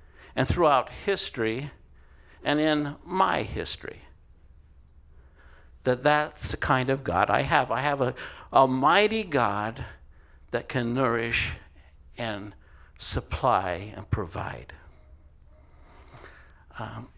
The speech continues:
there's a bunch of names in the Old Testament that give us pictures of who God is. And I encourage you to look at some more of those, uh, perhaps this next week. So the word El means mighty,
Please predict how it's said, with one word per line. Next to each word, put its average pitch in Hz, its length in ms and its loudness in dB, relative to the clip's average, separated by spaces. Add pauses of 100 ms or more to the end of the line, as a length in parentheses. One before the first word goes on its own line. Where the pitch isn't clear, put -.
there's 156 240 2
a 127 60 2
bunch 151 440 2
of 107 180 0
names 104 480 -2
in 98 140 -4
the 101 100 -8
Old 98 240 -2
Testament 90 480 -8
that 107 80 -8
give 95 160 -4
us 101 220 -6 (320)
pictures - 560 0
of 80 120 -10
who 107 120 -4
God 80 320 -6
is. 69 340 -10 (480)
And 110 120 0
I 110 60 0
encourage 117 440 0
you 110 120 -2
to 101 180 -8
look 104 220 -6
at - 240 -6 (380)
some - 220 -8
more 101 220 0
of 98 120 -10
those, - 380 -6 (400)
uh, - 80 -6
perhaps 95 360 -4
this - 180 -6
next - 260 -12
week. - 280 -10 (1000)
So 143 220 2
the 135 120 2
word 151 280 4 (180)
El 139 600 4
means 120 560 -6
mighty, 98 840 -6